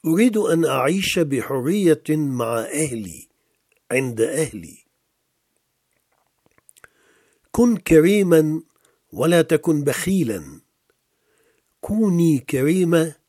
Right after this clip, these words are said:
ولا تكوني بخيلة. صدق كلامي ولا تصدق كلام الآخرين.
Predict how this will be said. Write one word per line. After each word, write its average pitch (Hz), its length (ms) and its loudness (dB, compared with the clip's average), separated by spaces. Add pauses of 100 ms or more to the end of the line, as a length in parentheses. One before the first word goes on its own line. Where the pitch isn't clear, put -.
(420)
ولا 160 400 0
تكوني 165 840 -2
بخيلة. 135 600 -4 (2750)
صدق 170 840 -2 (120)
كلامي 190 840 -2 (300)
ولا 185 300 2
تصدق 156 920 -2 (100)
كلام 151 380 0
الآخرين. 120 1080 -6